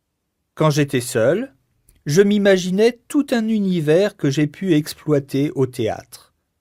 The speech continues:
Le théâtre m'a permis de travailler mon articulation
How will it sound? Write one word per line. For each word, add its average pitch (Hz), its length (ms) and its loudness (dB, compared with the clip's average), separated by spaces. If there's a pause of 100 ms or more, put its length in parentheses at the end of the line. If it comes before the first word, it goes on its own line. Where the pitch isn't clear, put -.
(720)
Le 107 140 -6
théâtre 135 500 0
m'a 123 160 -4
permis 131 380 -4
de 143 120 -4
travailler 123 600 -2
mon 151 220 -2
articulation 143 1000 -6